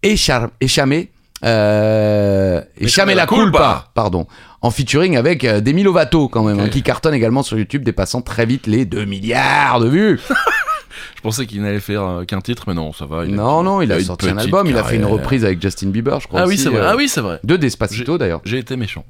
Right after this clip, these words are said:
Speaker 2: J'ai été méchant.
Speaker 1: Il a même sorti un album que pour la France.
Speaker 2: Ah bon ?
Speaker 1: Oui, je sais pas pourquoi, peut-être que le, le, le titre a vraiment eu beaucoup de succès en France
Speaker 2: On
Speaker 1: par
Speaker 2: l'a
Speaker 1: rapport à d'autres pays.
Speaker 2: beaucoup, beaucoup diffusé.
Speaker 1: Ouais, ouais, ouais, ouais.
Speaker 2: <laughs> Beaucoup trop même. Question numéro quatorze, je vous demande de vous arrêter.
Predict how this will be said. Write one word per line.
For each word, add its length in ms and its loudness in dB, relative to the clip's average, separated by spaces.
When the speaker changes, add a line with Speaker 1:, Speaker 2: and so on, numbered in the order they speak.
Speaker 2:
J'ai 140 -10
été 160 -12
méchant. 180 -10
Speaker 1:
Il 40 0
a 20 0
même 160 0
sorti 260 -4
un 80 2
album 240 2
que 80 0
pour 160 0
la 80 2
France. 380 -10
Speaker 2:
Ah 100 0
bon ? 140 -4
Speaker 1:
Oui, 200 0
je 80 -16
sais 80 0
pas 120 0
pourquoi, 340 -4
peut-être 240 -6
que 80 -2
le, 400 2
le, 200 -2
le 160 -6
titre 260 -12
a 20 -2
vraiment 400 0
eu 60 0
beaucoup 220 -4
de 60 -8
succès 240 -6
en 80 0
France 240 -6
Speaker 2:
On 40 -4
Speaker 1:
par 40 0
Speaker 2:
l'a 60 0
Speaker 1:
rapport 200 0
à 40 0
d'autres 180 0
pays. 120 0
Speaker 2:
beaucoup, 340 -6
beaucoup 380 -8
diffusé. 280 -4
Speaker 1:
Ouais, 80 4
ouais, 180 2
ouais, 220 0
ouais. 100 -4
Speaker 2:
<laughs> 0 -
Beaucoup 260 -2
trop 300 -2
même. 200 -6
Question 300 0
numéro 260 2
quatorze, 600 0
je 100 -2
vous 80 0
demande 200 0
de 40 0
vous 140 -2
arrêter. 680 0